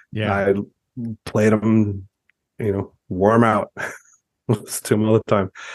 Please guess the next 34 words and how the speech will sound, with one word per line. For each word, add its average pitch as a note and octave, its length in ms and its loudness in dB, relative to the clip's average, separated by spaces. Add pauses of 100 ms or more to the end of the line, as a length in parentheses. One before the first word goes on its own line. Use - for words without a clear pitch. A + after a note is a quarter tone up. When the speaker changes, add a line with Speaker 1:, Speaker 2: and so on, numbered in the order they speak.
(360)
Speaker 2:
Um, G2 360 0 (800)
yeah, G#2 160 2
so, A2+ 420 2
I C3 60 0
mean, A#2 100 2
Tox-, C#3 320 -2
and B2+ 120 2
then G#2+ 200 2
just, A#2 280 -4 (320)
you B2 100 -10
know, F#2 120 -12
for B2 200 0
the A2+ 160 4
next A2+ 440 0 (880)
four A#2 400 2
years, G2+ 680 2
five G#2+ 260 2
years, G2+ 500 -2 (280)
Toxic A#2+ 320 -4
Shock A2 280 0
just - 180 -8
became G#2 340 -2
a F2+ 60 -6
hangout. G2+ 500 -2 (680)
I - 120 6
mean, B2+ 220 6
I C3 100 4
don't C#3 160 4
think B2+ 140 2
I A2+ 100 4
bought A2+ 260 2
more A2+ 220 0
than G#2 140 0
a, G#2 80 -2